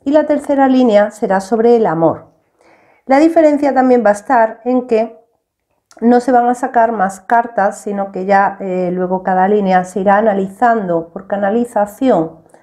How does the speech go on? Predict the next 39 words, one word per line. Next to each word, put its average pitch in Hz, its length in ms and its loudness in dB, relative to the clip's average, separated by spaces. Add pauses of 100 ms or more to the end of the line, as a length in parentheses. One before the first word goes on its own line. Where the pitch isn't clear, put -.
Aquí 220 160 -2
tengo 233 260 2
la 180 400 2
bola, 226 320 2
que 220 60 -8
la 202 100 -2
he 196 40 -8
puesto 196 240 -10
un 214 80 -6
poquito 202 260 -10
más 180 220 -6
cerca, 269 340 -2
que 220 80 -4
la 190 160 -2
podáis 180 400 0
ver 185 160 -2
mejor. 226 600 -2 (1000)
Y 277 400 4
todo 247 300 4
lo 247 100 2
que 233 80 0
es 247 200 -4
la 208 120 0
información 254 1000 0
voy 208 180 0
a 196 100 0
canalizarla 220 920 0
después 208 580 -4
porque 202 340 -10
se 196 160 -12
va 170 120 2
a 165 40 2
ver 175 340 -2
de 165 120 -12
dónde 165 180 -2
puede 156 300 0
venir 135 260 -4
el 131 100 -6
problema 214 760 0